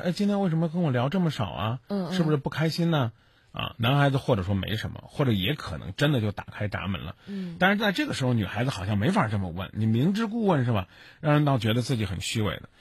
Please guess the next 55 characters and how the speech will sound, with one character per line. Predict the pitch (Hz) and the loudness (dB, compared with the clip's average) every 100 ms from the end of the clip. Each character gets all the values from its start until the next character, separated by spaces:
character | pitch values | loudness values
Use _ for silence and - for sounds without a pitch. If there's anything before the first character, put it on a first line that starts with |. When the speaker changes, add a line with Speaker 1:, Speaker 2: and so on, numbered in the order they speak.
| - - | -20 -20
Speaker 1:
所 | - 139 | -2 0
以 | |
我 | 156 95 95 | 0 -2 -2
们， | 104 120 143 - - _ | 2 4 4 0 -10 _
我 | 107 | 2
们 | 92 | 2
还 | 92 | 2
是 | 139 | 2
善 | 160 214 | 4 2
良 | 127 95 | 2 2
的 | 107 | 2
认 | 107 | 0
为 | 82 92 | -2 -6
是 | - 107 | -2 0
因 | 127 | 0
为 | 135 | -2
爱 | 123 139 | -2 -4
吧， | 87 - _ _ _ _ _ | -4 -10 _ _ _ _ _
因 | 117 123 | 0 2
为 | 131 | 2
自 | 170 107 | 0 0
己 | 85 - | -2 0
要 | 110 101 | 0 4
担 | 120 117 | 4 4
当， | 113 117 - - | 2 0 -12 -16
Speaker 2:
是。 | - | 2
Speaker 1:
所 | 110 | 2
以 | |
才 | 98 104 | 4 2
隐 | 101 | 2
瞒。 | 50 73 - - - - - - | -2 -8 -10 -16 -20 -20 -20 -2
好 | 131 | 6
了， | 147 | 6
再 | 185 | 6
介 | 170 180 | 6 6
绍 | 170 | 8
一 | 156 | 8
下 | 156 135 | 8 6
四 | - | 6
零 | 170 165 | 6 8
零 | 160 | 8
六 | 170 147 | 8 6
幺 | 135 143 | 6 6
幺 | 143 | 6
四 | 135 120 | 4 2
九 | 98 | 2
八 | 95 117 | 2 2
六， | 135 - | 0 -2
现 | - 113 | 0 2
在 | 113 82 | 2 0
也 | 69 | -2
可 | 110 | -2
以 | |
拨 | 101 110 | 0 0
打， | 95 | -2